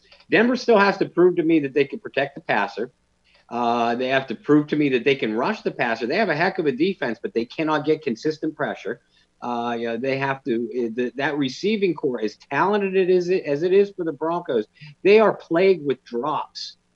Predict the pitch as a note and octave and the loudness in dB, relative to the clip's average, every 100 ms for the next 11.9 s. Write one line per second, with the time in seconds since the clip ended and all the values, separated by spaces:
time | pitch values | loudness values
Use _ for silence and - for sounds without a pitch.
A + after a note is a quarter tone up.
0 | _ - B2+ B2+ B2 A2 A#2+ A#2 - A#2+ | _ -8 -4 -2 -4 -2 -2 -2 -2 0
1 | D3 E3 F3+ - D3+ - E3+ F#3+ F#3 - | 0 2 0 -2 -6 0 4 6 4 0
2 | D3+ D3 A#2 B2 A2 A#2 A2+ _ _ _ | 0 0 -2 -4 -4 -8 -10 _ _ _
3 | _ _ _ _ _ - - - D3 F#3+ | _ _ _ _ _ -20 -14 -2 -2 2
4 | D#3+ B2 E3 A#3+ - B2 C3+ A#2 B2 C#3+ | 2 6 6 6 4 2 2 0 0 2
5 | C#3+ - C3+ A#2 G2+ G#2 F#3+ G#3+ - _ | 0 0 -2 -2 -8 -2 0 0 -6 _
6 | _ - A#2+ D3 F#3 G#3 E3 F3 D3+ - | _ -4 -2 0 2 2 0 -2 -4 -4
7 | C#3+ G3 A3 C#3+ - D3 F3 F#3+ D3+ D3+ | 0 2 2 0 -2 0 0 -2 -2 -4
8 | C#3+ B2 A#2 - F#2+ F#2 F2+ F2 G2+ D3 | -4 -4 -6 -8 -8 -8 -10 -10 -10 -12
9 | _ _ _ _ - A#2+ A#2+ B2 G#2+ G2 | _ _ _ _ -6 -4 -2 0 0 0
10 | B2 B3 A#3+ A3 - F3 D#3 C3+ - A#2+ | 2 4 6 4 2 0 2 -2 -4 -4
11 | A2 - D#3 A2+ - C#3+ D3 - C#3+ | -4 -4 -6 -4 0 0 -2 -4 -4